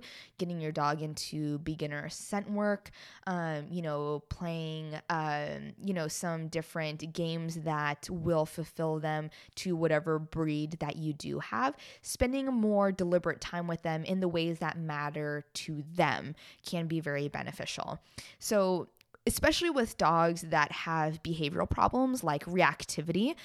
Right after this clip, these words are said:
um, it can be really stressful living in that mental headspace, and being able to offset some of that stress through biological fulfillment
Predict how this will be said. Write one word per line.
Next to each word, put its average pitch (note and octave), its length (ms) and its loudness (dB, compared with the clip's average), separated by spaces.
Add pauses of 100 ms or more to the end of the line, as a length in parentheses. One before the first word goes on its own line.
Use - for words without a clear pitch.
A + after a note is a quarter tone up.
(240)
um, G#3+ 400 4 (100)
it B3+ 80 4
can D#4 100 0
be D#4 100 8
really D4 320 4
stressful A3+ 680 0
living G3+ 340 4
in G3 120 -2
that E3 180 -2
mental D#3+ 300 -6
headspace, - 760 -6
and E3+ 400 -2 (320)
being A3 220 4
able F#3+ 340 2
to F3 500 0
offset F#3+ 520 2
some F3 200 -4
of E3 200 -4
that C#3+ 320 -4
stress - 520 0
through D#3+ 200 -2
biological D3+ 560 0
fulfillment D#3 640 -2